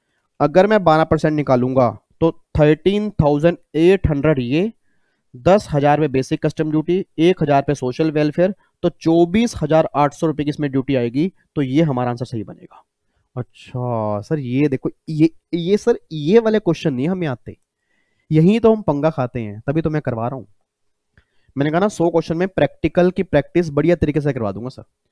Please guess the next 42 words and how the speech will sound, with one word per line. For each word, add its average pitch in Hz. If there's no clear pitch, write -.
आपने 131
अगर 139
मुझ 135
पे 143
ट्रस्ट 147
किया 131
है, 160
मुझ 131
पे 147
विश्वास 135
किया 131
है, 147
तो 139
भाई 131
भी 135
विश्वास 120
रखो। -
आपका 139
सिर्फ 165
एक 160
काम 131
है, 139
सेशन 143
डेली 131
अटेंड 123
करने, 151
और 160
एक 165
घंटे 143
के 143
अंदर, 139
सर, 151
एक 139
घंटा 135
आप 135
आईपीएल 131
के 131
अंदर 131
वेस्ट 123
कर 117
देते 104
हो। -